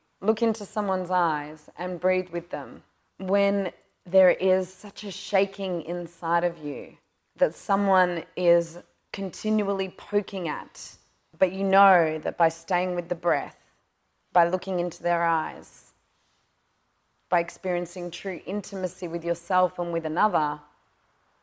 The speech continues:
that forgetting is a pathway to remembering. And actually the song of the passion that's arising that's underneath the mind creates a level of compassion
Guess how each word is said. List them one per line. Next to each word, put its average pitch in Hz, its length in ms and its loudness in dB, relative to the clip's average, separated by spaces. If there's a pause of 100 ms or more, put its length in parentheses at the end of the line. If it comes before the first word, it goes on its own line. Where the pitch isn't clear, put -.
(540)
that - 220 0
forgetting 175 500 6
is 156 140 -2
a 165 60 -4
pathway 156 440 -2
to 151 160 -12
remembering. 143 640 -10 (1120)
And 180 200 4
actually 185 420 0
the 170 140 4
song 208 560 6
of 175 160 2
the 175 60 2
passion 180 580 2
that's 156 200 -4
arising 160 760 4 (1500)
that's 170 140 -2
underneath 190 580 2
the - 80 0
mind 170 760 4 (600)
creates 185 420 6
a 190 60 -6
level 175 240 2
of 165 160 -6
compassion 170 960 -4